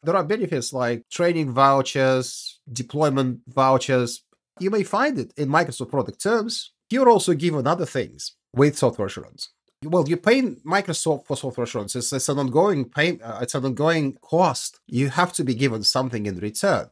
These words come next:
And what you're given in return is a list of benefits. Here's my warning. Watch for your software assurance.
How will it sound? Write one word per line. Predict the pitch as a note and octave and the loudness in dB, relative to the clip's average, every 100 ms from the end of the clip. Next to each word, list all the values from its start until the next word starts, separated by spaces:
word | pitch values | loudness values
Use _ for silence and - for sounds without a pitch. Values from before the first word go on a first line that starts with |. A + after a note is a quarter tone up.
| _ | _
And | G#2+ | -4
what | B2+ G3+ | -2 0
you're | F3+ | 0
given | C#3 D#3 A#2+ | 4 4 2
in | G#2 | -2
return | G2 A#2 - A#3 B2+ G#3 _ _ | -4 -4 0 0 0 -4 _ _
is | - C3 A#2+ - _ _ _ _ - | 0 0 0 -8 _ _ _ _ -2
a | B2+ | 0
list | D#3 - | 2 0
of | B2+ | 0
benefits. | C#3 G2+ - - - _ _ | 0 0 -6 -14 -16 _ _
Here's | A#2+ C3+ | -2 2
my | D#3+ D#3+ | 4 4
warning. | D3+ D3+ A2 D#2+ - _ - | 6 4 2 -6 -14 _ -12
Watch | A#2 A2 D#3+ E3 - | -6 4 6 6 2
for | F#3+ | 0
your | C3+ C3 | 2 2
software | C3+ B2+ A#2 A2+ | 0 -4 -4 -4
assurance. | A2 - D2+ - - | -4 -6 -10 -12 -16